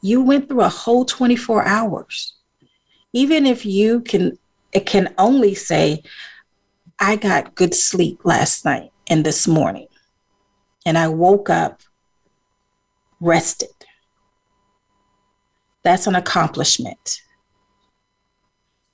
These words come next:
Being able to state the positive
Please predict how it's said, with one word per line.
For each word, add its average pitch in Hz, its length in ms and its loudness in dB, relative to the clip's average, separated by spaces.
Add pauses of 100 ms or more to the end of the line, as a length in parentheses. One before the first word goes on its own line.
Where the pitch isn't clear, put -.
(400)
Being 214 420 2
able 196 420 2
to 165 640 -2 (1700)
state - 600 0 (760)
the 165 140 -6
positive - 920 -2